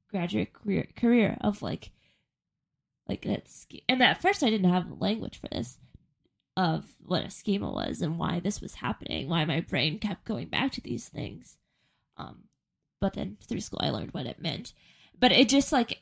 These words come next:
is consistently there. And so this past week, when I was so fucking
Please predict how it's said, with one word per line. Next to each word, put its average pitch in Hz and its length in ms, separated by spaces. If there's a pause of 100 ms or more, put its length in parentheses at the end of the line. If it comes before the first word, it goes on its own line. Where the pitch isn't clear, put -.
is 220 220
consistently 220 800
there. 254 160
And 202 180
so 208 120
this 214 220
past 220 300
week, - 400 (260)
when 220 140
I 208 100
was 185 160
so 277 520
fucking - 520